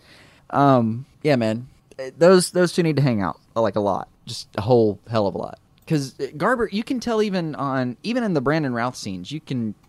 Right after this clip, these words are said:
you can almost feel him trying to just trying to do a better job 'cause he's in the room with this guy.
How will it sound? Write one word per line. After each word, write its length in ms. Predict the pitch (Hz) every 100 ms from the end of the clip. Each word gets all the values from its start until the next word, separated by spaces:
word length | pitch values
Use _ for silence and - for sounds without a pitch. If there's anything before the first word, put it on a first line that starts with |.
| -
you 80 | 123
can 100 | 170
almost 340 | 160 131 - _ _
feel 420 | 165 156 120 104 - _
him 460 | 127 131 123 113 104 _ _
trying 600 | - 147 139 139 135 131
to 380 | - 123 113 101 - _ _ _ _
just 200 | - 247
trying 180 | - 214
to 40 | 170
do 120 | 156
a 40 |
better 200 | 120 127
job 320 | 101 107 92 -
'cause 160 | 110
he's 120 | 127
in 80 | 131
the 80 | 107
room 220 | 101 120
with 120 | 98
this 160 | 82 85
guy. 240 | - -